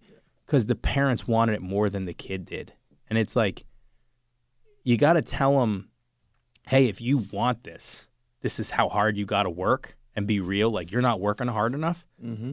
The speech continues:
Speaker 1: but, like, you can't do it for them. So it's really nice to hear. It, like,
Speaker 2: Yeah.
Speaker 1: this reminds me so much of,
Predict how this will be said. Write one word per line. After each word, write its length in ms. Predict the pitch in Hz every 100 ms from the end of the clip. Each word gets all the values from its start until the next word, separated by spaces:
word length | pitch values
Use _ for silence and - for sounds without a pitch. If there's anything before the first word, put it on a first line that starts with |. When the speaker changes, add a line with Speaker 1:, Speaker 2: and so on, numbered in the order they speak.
| 151
Speaker 1:
but, 140 | 110 104
like, 200 | 123 -
you 60 |
can't 360 | - 160 151 101
do 120 | 135
it 120 | -
for 320 | - 123 120 107
them. 120 | 85
So 140 | 110
it's 120 | 98 101
really 340 | 120 147 123
nice 260 | 113 110 -
to 80 | -
hear. 500 | - 117 113 98 -
It, 120 | 107 107 -
like, 160 | 107
Speaker 2:
Yeah. 160 | 113 104 - _ -
Speaker 1:
this 120 | 139
reminds 360 | 147 131 143 113
me 80 | 110
so 220 | - 127
much 240 | 123 113
of, 160 | 101